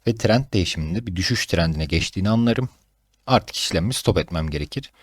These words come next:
Yani stop olmalıyım. Ya da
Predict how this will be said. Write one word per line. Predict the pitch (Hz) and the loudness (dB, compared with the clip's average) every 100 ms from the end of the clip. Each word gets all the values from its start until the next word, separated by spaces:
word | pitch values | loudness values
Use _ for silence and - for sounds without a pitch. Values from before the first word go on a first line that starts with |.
| - - - | -20 -16 -6
Yani | 82 | -4
stop | - - 104 | -2 -2 0
olmalıyım. | 92 78 71 92 135 - - - _ _ - | 0 0 -4 -6 -8 -12 -20 -20 _ _ 0
Ya | 101 131 | 2 4
da | 85 | 2